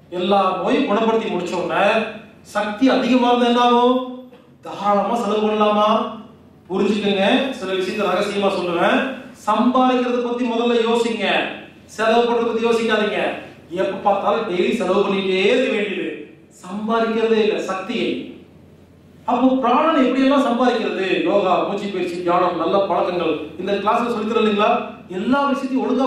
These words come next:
ஃபாலோ பண்ண என்னாகும்? உடம்புல பிராணன் அதிகமா இருக்குமா? எல்லா நோய் குணமாயிருமா?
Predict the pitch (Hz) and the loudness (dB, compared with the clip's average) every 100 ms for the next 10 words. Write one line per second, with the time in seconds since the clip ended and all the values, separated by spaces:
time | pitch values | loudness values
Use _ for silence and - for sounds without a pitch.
0 | 262 233 254 247 247 247 247 247 254 262 | 0 0 2 2 2 2 2 4 2 0
1 | 262 - - 185 214 220 226 226 196 202 | -4 -12 -10 -6 -2 0 0 -2 0 2
2 | 226 233 208 202 220 247 240 233 233 247 | 2 2 0 0 2 4 4 2 2 0
3 | 277 - - - - _ _ - 202 247 | 0 -4 -10 -20 -20 _ _ -12 -4 0
4 | 254 240 254 269 233 254 254 254 240 | 2 4 2 2 4 4 6 4 2